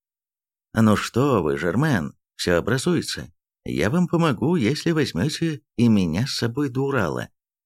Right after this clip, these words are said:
«Конечно, Серж», размазывал слезы Жермен.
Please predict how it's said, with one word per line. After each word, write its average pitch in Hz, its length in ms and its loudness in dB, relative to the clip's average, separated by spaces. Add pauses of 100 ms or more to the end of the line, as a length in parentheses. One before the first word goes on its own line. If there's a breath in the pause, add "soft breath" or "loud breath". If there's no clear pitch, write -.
(380)
«Конечно, 95 840 0
Серж», - 560 -2 (540)
размазывал 143 920 2
слезы 127 560 -4
Жермен. 80 540 -2